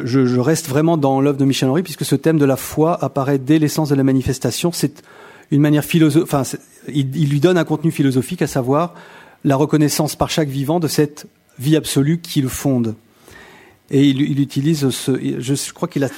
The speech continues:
il le sort de chez Kafka, il utilise, euh, cette expression, j'ai, Glauben ist sein, hein, qui, croire c'est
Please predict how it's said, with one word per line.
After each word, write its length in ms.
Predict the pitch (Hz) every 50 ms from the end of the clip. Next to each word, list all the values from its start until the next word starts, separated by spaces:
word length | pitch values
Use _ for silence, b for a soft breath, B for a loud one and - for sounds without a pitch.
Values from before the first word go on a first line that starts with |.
| - - -
il 220 | 151 143 135 135
le 100 | 135 139
sort 260 | 127 - - 170 156 139
de 60 | 131
chez 160 | - - 139
Kafka, 380 | - 139 123 - - - 170 170
il 120 | 156 139
utilise, 420 | 135 - - 147 160 156 - -
euh, 140 | 131 120 113 117 B B B B B B B B B B B
cette 240 | - - - 135 -
expression, 440 | 147 131 - - 147 135 - 185 180
j'ai, 720 | 147 139 131 127 127 123 127 - - - - 131 - - - 135
Glauben 420 | 123 139 156 160 151 160 165 170 165
ist 340 | 156 147 135 - - - -
sein, 560 | 143 113 127 131 135 143 165 175 135 120 107 b b b b b b b _ _ _ -
hein, 160 | 139 127 143 143
qui, 460 | - - 127 127 135 131 147 - 131 - 135
croire 340 | - - - 143 143 143 -
c'est 200 | - - 139 131